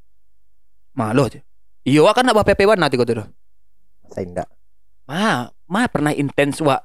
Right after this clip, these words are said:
Speaker 1: hubungan chat-chat yang,
Speaker 2: Oh,
Speaker 1: yang
Speaker 2: hubungan Bung maksudnya.
Speaker 1: Iya, Wak. Chat tuh sangat tidak rutin.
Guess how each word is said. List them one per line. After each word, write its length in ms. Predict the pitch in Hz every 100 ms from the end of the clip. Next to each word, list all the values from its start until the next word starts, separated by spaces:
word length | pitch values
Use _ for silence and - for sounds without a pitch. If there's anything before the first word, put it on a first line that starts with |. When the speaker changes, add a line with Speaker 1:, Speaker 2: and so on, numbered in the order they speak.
| - -
Speaker 1:
hubungan 400 | 131 131 127 123
chat-chat 380 | - 120 127 -
yang, 220 | 127 113
Speaker 2:
Oh, 160 | 117 117
Speaker 1:
yang 220 | 123 117 110 120 123 123 - -
Speaker 2:
hubungan 480 | 139 139 147 143
Bung 240 | 117 135 135
maksudnya. 560 | 98 - - 92 98
Speaker 1:
Iya, 240 | - 208 175
Wak. 240 | 254 - - - - - - - - - - - -
Chat 240 | 226 220
tuh 220 | - 302 269
sangat 440 | 220 220 196 190 - - - - -
tidak 320 | 185 185 190
rutin. 480 | 190 - 262 156